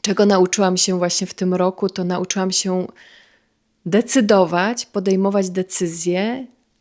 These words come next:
i jakby działać. Bo wcześniej to było coś takiego, że mówiłam może, czego nie chcę, ale nie mówiłam dokładnie, czego chcę.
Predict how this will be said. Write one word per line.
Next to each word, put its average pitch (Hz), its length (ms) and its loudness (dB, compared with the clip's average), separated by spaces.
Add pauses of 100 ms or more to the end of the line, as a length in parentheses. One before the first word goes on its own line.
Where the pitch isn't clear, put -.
(760)
i 214 460 2
jakby 202 600 2
działać. 180 680 2 (720)
Bo 190 360 2
wcześniej 254 540 0
to 233 120 0
było 220 200 0
coś 226 200 0
takiego, 220 420 0
że 196 300 2 (180)
mówiłam 214 640 0 (600)
może, 196 520 -4 (300)
czego 214 280 0
nie 190 220 2
chcę, - 440 -4
ale 208 200 2
nie 233 140 6
mówiłam 254 360 2
dokładnie, 240 540 0
czego 247 400 -2
chcę. - 400 -6